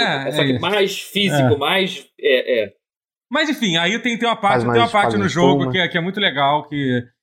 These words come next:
Speaker 1: que, tipo, que no, no jogo, no jogo, no jogo encaixa, encaixa bem, assim,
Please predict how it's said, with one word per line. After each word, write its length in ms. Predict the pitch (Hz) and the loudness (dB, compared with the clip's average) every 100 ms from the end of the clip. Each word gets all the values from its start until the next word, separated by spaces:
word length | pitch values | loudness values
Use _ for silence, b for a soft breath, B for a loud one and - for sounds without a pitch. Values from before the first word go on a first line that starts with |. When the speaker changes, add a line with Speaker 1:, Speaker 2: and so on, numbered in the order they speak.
| _ _ | _ _
Speaker 1:
que, 80 | 139 | -4
tipo, 220 | 135 123 | -4 -6
que 120 | 120 160 | -2 0
no, 180 | 170 | 2
no 160 | 160 160 | 2 0
jogo, 400 | 131 156 165 170 | 0 0 0 -2
no 140 | 165 | -4
jogo, 440 | 120 143 143 147 147 | -2 0 0 -2 -2
no 120 | 143 | -4
jogo 280 | 123 139 147 | -4 -6 -8
encaixa, 480 | 139 135 131 - 127 | -4 -2 -2 -4 -6
encaixa 380 | 123 127 123 | -4 -6 -6
bem, 260 | 120 113 113 | -4 -2 0
assim, 300 | 107 117 110 | -2 -8 -14